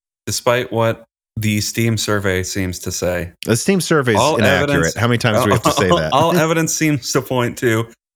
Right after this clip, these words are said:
Speaker 1: A M D is selling a lot of graphics cards.
Speaker 2: Right. And to be clear, though, I'm not saying they're selling more than Nvidia.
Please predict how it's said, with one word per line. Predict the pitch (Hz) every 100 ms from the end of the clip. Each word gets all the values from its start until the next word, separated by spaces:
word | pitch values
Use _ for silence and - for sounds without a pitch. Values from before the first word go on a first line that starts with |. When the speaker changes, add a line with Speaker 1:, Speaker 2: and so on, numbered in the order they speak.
| _
Speaker 1:
A | 110 117
M | 117
D | 113 117
is | 110
selling | - 110 131 113
a |
lot | 120 107
of | 101
graphics | 101 98 98 - -
cards. | - 101 - - - - _ -
Speaker 2:
Right. | 104 87 82 _
And | 147
to | 170
be | 233
clear, | 208 220 175
though, | 170 180 -
I'm | -
not | 127 143
saying | - 143
they're | 120
selling | - 131 101
more | 92 107 110
than | 80
Nvidia. | 73 71 73 71 78